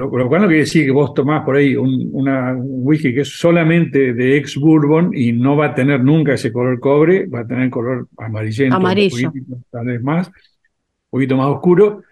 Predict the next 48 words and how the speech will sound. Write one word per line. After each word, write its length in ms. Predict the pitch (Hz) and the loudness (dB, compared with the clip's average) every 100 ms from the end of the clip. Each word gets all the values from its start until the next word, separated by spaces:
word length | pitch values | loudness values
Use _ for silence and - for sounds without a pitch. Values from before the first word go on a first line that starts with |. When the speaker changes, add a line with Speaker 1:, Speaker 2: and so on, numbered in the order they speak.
| _ - | _ -4
Speaker 1:
pero 200 | 135 123 | -2 2
puede 200 | 160 147 | 2 4
ser 140 | 147 | 2
un 120 | 131 | 2
whisky 460 | 143 156 196 196 - | 0 0 0 0 0
ex-, 220 | 107 - | -6 -8
excelente. 800 | 120 107 - 120 151 113 107 - _ _ | -10 -8 -4 0 0 0 -4 -8 _ _
Speaker 2:
Sí, 200 | - 285 | 2 4
sí, 180 | - 277 | 4 2
pero 160 | 226 240 | 4 2
es 60 | |
Speaker 1:
Eh, 20 | 247 | 4
Speaker 2:
verdad 380 | 262 247 254 | 2 2 0
que, 240 | 254 247 233 | 0 0 2
es 80 | 247 | 2
verdad 320 | 240 233 240 | 2 2 0
que 160 | 254 | 0
cuando 320 | 214 202 202 202 | 0 0 0 2
tira 260 | 226 220 | 2 2
la, 260 | 214 220 220 | 2 0 -2
del 240 | 196 202 214 | -2 0 2
ámbar 520 | 220 208 190 185 170 | 2 0 0 -2 -2
para 260 | 190 190 | -2 0
el 80 | 196 | 0
rojizo, 800 | 190 190 254 247 - 240 254 269 _ _ _ - - | 0 0 2 2 2 2 2 -2 _ _ _ -14 -2
a 80 | 190 | 0
los 120 | 185 | 2
que 120 | 196 | 0
nos 100 | 190 | 2
Speaker 1:
Tal 80 | 202 | 2
Speaker 2:
gusta 160 | 214 233 | 2 2
el 60 | |
Speaker 1:
cual. 100 | 220 | 2
Speaker 2:
single 240 | 226 220 220 | 2 4 4
malt 180 | 240 240 | 4 2
es 60 | 233 | 0
como 160 | 214 | 0
que 80 | 202 | 0
decimos, 300 | 202 220 208 | 0 0 2
"Ay, 280 | 233 233 214 | 2 4 4
este, 380 | 220 208 202 196 | 4 2 0 0
este", 260 | - 165 | 0 -2
como 240 | 165 175 170 | 0 0 0
que 140 | 170 | -2
ta-, 100 | 165 | -2
está 360 | 160 190 180 160 | -4 -2 0 -2
eso, 240 | 151 151 | -2 -6
sí, 240 | 147 165 | -4 -4